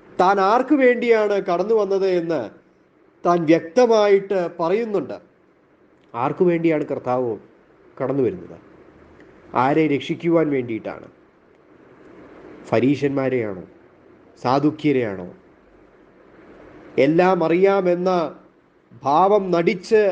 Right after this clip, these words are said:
നടക്കുന്നവരെയാണോ? അല്ല. മനുഷ്യപുത്രൻ ലോകത്തിലേക്ക് ഒരു യാഗമായി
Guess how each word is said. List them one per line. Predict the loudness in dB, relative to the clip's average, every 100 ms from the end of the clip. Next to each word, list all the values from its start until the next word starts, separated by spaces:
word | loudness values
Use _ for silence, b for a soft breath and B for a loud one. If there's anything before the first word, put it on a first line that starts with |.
| -2
നടക്കുന്നവരെയാണോ? | -2 -2 -2 0 4 4 4 0 -6 -12 -20 _ _ _ _ _ _ _ _ _ -12
അല്ല. | -10 -10 -16 -20 -20 -20 -20 -20 -20 -20 -20 -20 -20 -20 -20 -20 -20 -20 -4
മനുഷ്യപുത്രൻ | 0 2 2 2 2 2 4 2 4
ലോകത്തിലേക്ക് | 4 4 0 0 2 0 0 0 0 -4 -10 _ _ _ -2
ഒരു | 0 2 4
യാഗമായി | 6 6 4 4 2 2 0